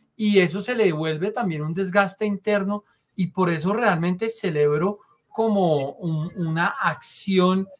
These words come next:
de ejecución política que logre crear este espacio, que se vuelva su herramienta. Espero de todo corazón que pueda sacarla adelante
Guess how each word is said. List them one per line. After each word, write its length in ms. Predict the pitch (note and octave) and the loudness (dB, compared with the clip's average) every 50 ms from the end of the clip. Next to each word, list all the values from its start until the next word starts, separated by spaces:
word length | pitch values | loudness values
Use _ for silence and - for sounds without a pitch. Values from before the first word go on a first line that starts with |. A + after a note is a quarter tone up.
| _ _ _ _ | _ _ _ _
de 280 | E3 F#3 F#3+ F#3+ F#3 | 0 4 4 4 4
ejecución 960 | E3+ - - - F#3 F3+ - _ E3+ C#3+ C3 - - - G#3 G#3+ G#3 G3+ G3 | 2 -2 -2 -2 -2 -2 -2 _ -8 -8 -8 -8 -4 0 2 2 2 0 -2
política 720 | - A3 A3 G#3+ A3 A3 - - A#3 A#3 - _ C4+ C#4+ - _ _ _ _ _ _ _ _ | 0 0 0 0 0 -6 -10 -12 -14 -16 -14 _ -16 -16 -16 _ _ _ _ _ _ _ _
que 140 | - F3+ E3+ | -4 -4 -2
logre 400 | D#3+ D3+ D3 C#3+ D#3 D#3+ E3 E3 | 0 0 0 0 -2 -4 -6 -6
crear 340 | - F#3 F3 D#3 D3 C#3+ | -4 -2 -2 -2 -2 -2
este 220 | D3+ D3 - - F3+ | -4 -6 -8 -8 -10
espacio, 680 | - - _ G3+ G3+ G3+ F#3+ F#3+ A3 G#3+ A3 A3 - _ _ _ _ _ _ | -10 -4 _ 4 4 4 2 -2 -6 -6 -6 -6 -8 _ _ _ _ _ _
que 120 | - G3 F3 | -2 0 0
se 160 | - F#3 E3 | 0 0 0
vuelva 440 | D#3 D#3 D#3+ E3+ D#3+ D#3+ D#3+ F#3 F3+ | 0 0 0 0 0 0 0 -2 -2
su 120 | - G3 | 0 -2
herramienta. 840 | F#3 E3 E3 D#3 D#3+ F3 F#3 G3+ G#3 G#3 G#3 - A3+ A3 A3+ - _ _ _ _ _ _ _ _ _ _ _ _ | -2 0 0 0 2 2 2 2 2 0 -2 -4 -6 -8 -8 -10 _ _ _ _ _ _ _ _ _ _ _ _
Espero 640 | F#3 F3 F3 - - _ - G3 G3 F#3+ G3+ G#3+ A3 | -2 -2 -2 -2 -6 _ 0 2 4 6 6 6 6
de 120 | A3+ G#3+ | 6 4
todo 300 | A3 - E3+ E3 E3+ E3+ | 2 0 -2 -2 -2 -2
corazón 680 | - G#3 G3 F#3 E3 C3+ E3 D#3 D#3 D#3+ E3+ F3+ F3+ - _ - _ _ _ _ | -2 0 0 0 -2 -2 -2 -2 -2 0 -2 -4 -4 -8 _ -20 _ _ _ _
que 100 | - G3 | -4 -4
pueda 720 | G3 - _ A3+ A3+ A3+ A3+ A3+ A3 G#3+ G#3+ A3 A3+ - _ _ _ _ | -4 -6 _ 0 0 2 4 4 4 4 2 0 -2 -6 _ _ _ _
sacarla 720 | - - F#3 F3+ - E3+ D3+ C#3+ D3+ D#3 E3 F3+ G3+ G3+ | -6 -6 -6 -2 0 0 0 0 2 2 4 4 2 0
adelante 880 | - G3 F#3+ F#3+ F3+ E3 D#3+ D#3 D#3 D#3 D3 D#3 - G3+ G3+ G#3 G#3 | 0 -2 0 0 0 0 0 -2 -2 -2 -6 -8 -8 -6 -6 -6 -6